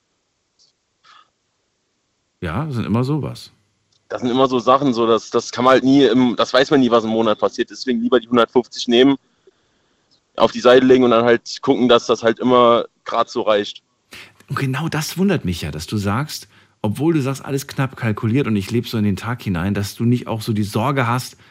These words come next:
Speaker 1: was, wenn ich's irgendwann nicht mehr hinkrieg?
Speaker 2: Ja, da, ja, ja, das ist eine gute Frage. Ich verstehe, was du meinst. Genau,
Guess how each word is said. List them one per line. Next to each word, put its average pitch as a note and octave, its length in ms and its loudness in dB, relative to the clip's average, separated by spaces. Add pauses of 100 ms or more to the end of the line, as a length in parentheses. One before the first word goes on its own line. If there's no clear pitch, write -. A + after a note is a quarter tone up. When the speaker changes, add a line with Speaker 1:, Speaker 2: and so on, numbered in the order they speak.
(240)
Speaker 1:
was, C3+ 260 -6
wenn B2 140 0
ich's A#2+ 140 -4
irgendwann A#2+ 400 -2
nicht A2+ 180 -4
mehr F#2 100 -4
hinkrieg? - 640 -8 (4000)
Speaker 2:
Ja, A2+ 300 4
da, B2+ 100 2
ja, C3 240 6
ja, E3 200 6
das C3+ 160 -6
ist - 20 -16
eine C#3 100 -6
gute D#3 180 -8
Frage. D3 300 0
Ich B2+ 100 -6
verstehe, B2+ 320 -4
was C#3 180 0
du B2+ 60 -10
meinst. C#3 320 -4
Genau, B2 240 -4